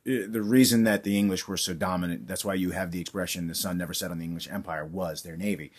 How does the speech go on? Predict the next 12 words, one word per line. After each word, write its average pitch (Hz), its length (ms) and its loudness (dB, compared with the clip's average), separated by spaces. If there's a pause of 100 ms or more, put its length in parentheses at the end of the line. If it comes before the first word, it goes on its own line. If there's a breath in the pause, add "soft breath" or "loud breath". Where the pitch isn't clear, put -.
(460 loud breath)
And 87 400 -4
<clears throat> 117 280 2 (760)
Spain 104 300 2
at 95 80 -4
the 95 60 -10
time 98 260 -2
had 87 140 -2
the 85 100 -2
Armada. 80 360 -2
So 92 160 -2
that's, 90 240 -4
like 85 200 -6